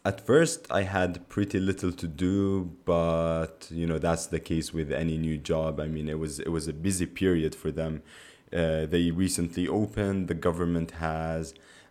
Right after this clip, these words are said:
um, offered, uh, not offered, but the, like, the government has enforced this kind of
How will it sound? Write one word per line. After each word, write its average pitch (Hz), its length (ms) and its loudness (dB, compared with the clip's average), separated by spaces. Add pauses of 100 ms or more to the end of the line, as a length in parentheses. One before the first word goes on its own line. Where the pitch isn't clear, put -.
um, 78 520 -2 (560)
offered, 104 680 6
uh, 90 80 0
not 95 320 0
offered, 82 360 -2
but 80 300 2
the, 71 220 -2
like, 78 240 -2
the 90 80 2
government 90 420 0
has 85 200 0
enforced 85 460 -2
this 85 200 -2
kind 82 260 0
of - 220 -2